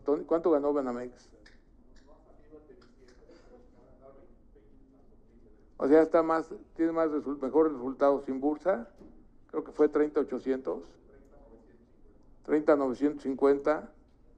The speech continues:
que es más que lo que gana Banamex, es lo que más gana tal, tal, tal. Luego, pues, tienen cu-, cuarenta y tantas mil personas,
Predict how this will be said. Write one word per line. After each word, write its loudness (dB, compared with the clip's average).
que -2
es 0
más -2
que -4
lo -2
que -6
gana 0
Banamex, -4
es -2
lo -8
que -12
más -6
gana -6
tal, -4
tal, -10
tal. -12
Luego, 10
pues, -12
tienen 2
cu-, -16
cuarenta 2
y -2
tantas -2
mil -2
personas, -2